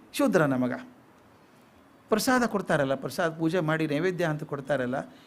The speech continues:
ಎಷ್ಟು ಚಂದದ ಕಲ್ಪನೆ, ಭಾರತೀಯ ಕಲ್ಪನೆ. ಅಂದರೆ ನೀವೇ ಮಾಡಿದ್ದನ್ನ, ನೀವೇ ಮಾಡಿದ ಸಾಮಾನ್ಯ ನಾನು ದೇವ್ರು ಮುಂದೆ ಇಡ್ತೀರಿ,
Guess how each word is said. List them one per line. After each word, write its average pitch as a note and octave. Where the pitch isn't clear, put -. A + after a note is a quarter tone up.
ಎಷ್ಟು D#3
ಚಂದದ E3+
ಕಲ್ಪನೆ, D#3
ಭಾರತೀಯ C#3
ಕಲ್ಪನೆ. C#3+
ಅಂದರೆ B2+
ನೀವೇ A3+
ಮಾಡಿದ್ದನ್ನ, F3+
ನೀವೇ C4+
ಮಾಡಿದ A3+
ಸಾಮಾನ್ಯ C3+
ನಾನು B2+
ದೇವ್ರು C4
ಮುಂದೆ A#3
ಇಡ್ತೀರಿ, C4+